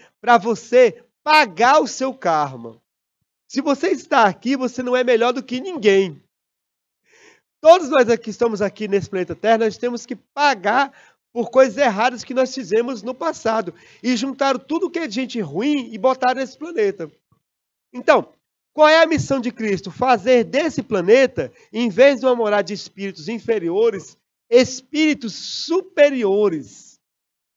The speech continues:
Superiores ao que hoje ele habitam.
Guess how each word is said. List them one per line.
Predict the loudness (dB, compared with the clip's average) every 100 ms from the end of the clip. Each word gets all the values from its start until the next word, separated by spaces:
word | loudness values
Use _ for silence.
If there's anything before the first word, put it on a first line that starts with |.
| _ _ _
Superiores | -14 -10 -8 -4 -2 2 6 6 6 -2 -14 _ _
ao | 4 4
que | 4 4
hoje | 8 10 10 6 -2 -6 2
ele | 4 4
habitam. | 0 -2 -4 -2 -4 -6